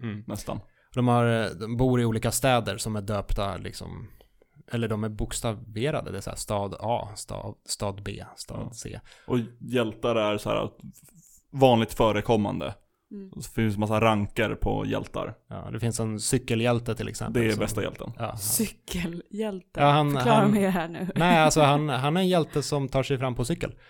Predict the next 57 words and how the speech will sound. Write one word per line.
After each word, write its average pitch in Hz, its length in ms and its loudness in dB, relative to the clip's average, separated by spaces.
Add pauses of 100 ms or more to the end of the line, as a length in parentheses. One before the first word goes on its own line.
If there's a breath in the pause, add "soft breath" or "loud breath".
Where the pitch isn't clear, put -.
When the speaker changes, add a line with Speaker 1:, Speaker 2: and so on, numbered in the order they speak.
Speaker 2:
Ja, - 60 0
Speaker 3:
Jaha, 262 340 2 (120)
Speaker 2:
och 226 300 -2
Speaker 3:
coolt. 269 200 -8 (520)
Speaker 2:
hjälper 107 280 -2
folk 104 300 -4
ut 110 160 -6
från 107 220 -4
s-, - 220 -10
s-, - 200 -18 (420)
ställen. 101 340 -4 (120)
Och 120 140 2
har 117 200 6
ma-, 104 260 -2
massa 110 240 -2
fans 107 300 -2
som - 120 -6
hejar 104 160 -2
på - 120 -6
honom. - 220 -6
Speaker 3:
Mm. 214 300 -6
Speaker 1:
Ja. 233 80 -4
Speaker 3:
Har 202 80 0
han 208 100 -2
så 214 80 -2
här 202 60 0
cykelbyxor 214 640 0
och 165 60 -2
en 175 100 -2
snabb 180 380 -2
hjälm 180 320 -4
också? 165 240 -12 (280)
Speaker 1:
Ja, 175 240 0
men 220 400 0
lite 202 400 -4
så. - 200 -8 (100)
Han 147 120 -2
har, 185 80 0
Speaker 2:
Det 165 60 4
är - 20 8
inte 147 120 4
Speaker 1:
jag 160 80 2
kommer 175 120 6
Speaker 2:
super-, 214 120 8
Speaker 1:
inte 226 120 4
ihåg 220 60 4
exakt - 400 0
Speaker 2:
ga-, - 100 0
Speaker 1:
hur - 80 -4
Speaker 2:
ganska 165 260 2
töntig 127 800 4
hjälm 101 440 -2 (220)
och 117 160 0
så 123 60 0
här 110 80 4
massa 117 200 0
skydd. 120 440 -2